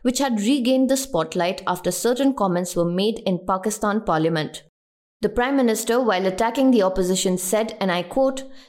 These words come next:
"The country can never forget when India was mourning the death of its sons, some people were not a part of that grief. They were looking for selfish gains in the Pulwama attack,"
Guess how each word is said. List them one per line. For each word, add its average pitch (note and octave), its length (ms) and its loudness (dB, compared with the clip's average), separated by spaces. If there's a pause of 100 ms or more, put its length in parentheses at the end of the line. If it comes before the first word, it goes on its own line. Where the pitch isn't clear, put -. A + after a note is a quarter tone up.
"The A#3 80 2
country C#4 460 0
can F#3+ 240 0
never A3+ 220 2
forget A3 420 0
when F3 240 0
India A#3+ 300 4
was F3+ 220 0
mourning A3 440 2
the F#3 80 2
death G3+ 260 0
of F#3+ 160 0
its - 160 -6
sons, A3+ 400 0 (240)
some D#4 320 0
people C4 380 2
were F3 260 2
not A#3 100 0
a - 200 -2
part F3 120 0
of F3+ 140 -4
that F3 220 -4
grief. F3 420 -2 (500)
They G3+ 120 2
were G3 260 2
looking B3 240 2
for B3 140 0
selfish B3+ 500 0
gains G#3 320 2
in G3+ 140 -2
the F#3+ 80 -2
Pulwama E3+ 540 2
attack," E3 340 -4